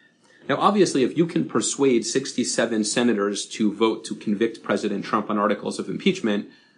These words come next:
at least a dozen, and probably more of those senators would have to themselves be Republicans. And so by hypothesis, at that point in time, presumably the case for impeachment would have made substantial inroads among Republicans and among Republican elected officials.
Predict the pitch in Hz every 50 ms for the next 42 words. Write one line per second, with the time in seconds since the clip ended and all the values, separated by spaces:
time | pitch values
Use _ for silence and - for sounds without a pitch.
0 | _ _ _ _ _ _ - 143 135 156 190 262 - - - 113 98 - 127 131
1 | 135 - 107 98 104 104 104 - 143 147 - 156 131 113 110 110 101 104 113 123
2 | 123 117 107 104 104 107 107 - - 123 120 98 - 78 - - 110 - 120 117
3 | - - 117 107 107 104 101 - - 113 107 104 101 - - - 120 120 117 110
4 | 107 104 - 113 107 107 - - - - - - - - - - - _ _ _
5 | _ _ _ _ _ - - 123 - 135 117 139 160 170 139 123 117 - - -
6 | - - - 135 - - 107 101 - - - - - 123 123 - - - 131 117
7 | 113 - 104 104 101 - 123 120 113 110 107 104 104 101 - - _ _ _ _
8 | _ - - 139 127 117 139 165 185 175 - 123 131 123 117 113 113 - 127 117
9 | 117 - - 117 110 104 - - 107 - - 110 104 98 104 104 104 107 104 117
10 | 110 107 104 - - 104 - - 104 101 98 95 - 104 - - 120 120 107 107
11 | 98 - - - - - - 113 110 107 107 107 107 104 101 101 104 - 110 104
12 | 107 104 - - 101 98 98 104 104 - - - - - _ _ _ - 110 107
13 | 104 110 110 110 107 107 - - 107 104 107 104 - 113 104 104 101 104 98 -
14 | - 98 95 95 90 - - - - 143 139 - - - - - - - - -